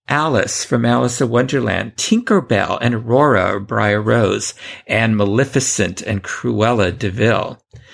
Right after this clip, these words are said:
Now, Walt moved Mark Davis over to wed Enterprises to add his brand of humor to Disneyland attractions, and Mark's most memorable work includes his contributions to the Country Bear Jamboree, Pirates of the Caribbean,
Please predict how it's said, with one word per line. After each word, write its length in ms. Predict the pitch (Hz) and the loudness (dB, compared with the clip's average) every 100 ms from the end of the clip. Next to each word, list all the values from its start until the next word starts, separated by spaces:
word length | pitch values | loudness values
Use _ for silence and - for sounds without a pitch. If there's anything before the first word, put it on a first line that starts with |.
| - - - | -20 -16 -6
Now, 80 | 143 | -2
Walt 420 | 151 190 269 277 | 2 2 2 0
moved 400 | 165 175 180 - | 2 2 2 -2
Mark 320 | 147 131 - | 0 0 2
Davis 380 | 123 117 113 - | 2 2 0 0
over 180 | 113 110 | 2 0
to 80 | |
wed 240 | 104 107 104 | 2 2 2
Enterprises 720 | 127 160 - 110 104 - 110 | 0 -2 -4 -2 -2 -2 -2
to 180 | 131 - | -2 0
add 260 | 170 240 262 | 2 4 2
his 160 | 220 | 0
brand 380 | - 165 165 160 | 0 2 4 2
of 100 | 156 | -2
humor 360 | - 180 156 127 | 0 0 2 0
to 120 | 113 | -2
Disneyland 800 | 113 123 127 131 123 113 110 - - - - | 0 0 0 -2 0 0 0 -6 -20 -20 -6
attractions, 880 | 156 - 180 233 - 113 156 139 | -4 0 0 0 -2 -6 -6 -2
and 180 | 127 - - - - - - | -2 -2 -6 -20 -20 -20 -4
Mark's 460 | 156 180 240 - 165 | 2 2 2 -4 2
most 380 | 165 160 - | 2 2 0
memorable 600 | 131 135 165 190 151 123 | 2 2 2 0 2 0
work 260 | 113 110 - | 2 0 0
includes 420 | 117 - 127 117 | -6 2 2 2
his 140 | 117 - | -4 -4
contributions 720 | 120 113 113 120 107 123 - | -2 -2 0 0 0 -2 -2
to 120 | 117 | -2
the 80 | 110 | -4
Country 340 | - 110 131 | -2 -2 0
Bear 200 | 127 131 | 2 2
Jamboree, 800 | 123 - 123 135 160 113 117 202 _ - - - - | 2 2 0 2 2 2 2 -2 _ -20 -20 -20 -8
Pirates 500 | - 131 147 - - | 0 2 2 0 -2
of 80 | 160 | -2
the 80 | |
Caribbean, 800 | 165 180 165 196 165 127 120 143 | -2 2 4 2 4 4 4 2